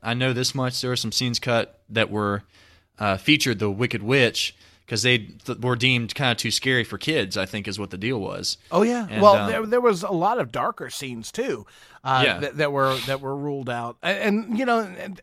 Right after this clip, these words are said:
Speaker 2: at the same time, there were also some great musical numbers that were totally, uh, cut out just because, hey, the movie's too long. And this is before a time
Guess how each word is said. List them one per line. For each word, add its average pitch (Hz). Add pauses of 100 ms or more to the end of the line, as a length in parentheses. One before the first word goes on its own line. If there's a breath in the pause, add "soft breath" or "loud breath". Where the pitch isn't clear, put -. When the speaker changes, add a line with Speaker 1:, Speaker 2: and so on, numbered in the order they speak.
(120)
Speaker 2:
at 190
the 202
same 226
time, 208
there 143
were 139
also 185
some 165
great 147
musical 143
numbers 117
that 131
were 120
totally, 180 (480 loud breath)
uh, 135
cut 147
out 135
just 143
because, 139
hey, 131
the 131
movie's 143
too 143
long. 143
And 135
this 269
is 277
before 214
a 175
time 196